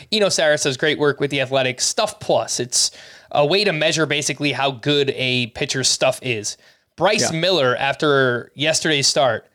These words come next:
Speaker 1: ranks second in all of baseball, behind only Jacob deGrom in terms of Stuff Plus. So that, <laughs> that metric really liked what Bryce Miller had to offer, uh, in his first outing. So I wouldn't
Speaker 2: It's a
Speaker 1: blame
Speaker 2: very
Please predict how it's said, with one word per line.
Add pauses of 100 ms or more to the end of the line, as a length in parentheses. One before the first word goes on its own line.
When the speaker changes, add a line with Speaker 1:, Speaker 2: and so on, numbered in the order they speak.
(300)
Speaker 1:
ranks
second
in
all
of
baseball, (180)
behind
only
Jacob
deGrom
in
terms
of
Stuff
Plus.
So (480)
that,
<laughs>
that
metric
really
liked
what
Bryce
Miller
had
to
offer, (240)
uh,
in
his
first
outing.
So
I
wouldn't
Speaker 2:
It's
a
Speaker 1:
blame
Speaker 2:
very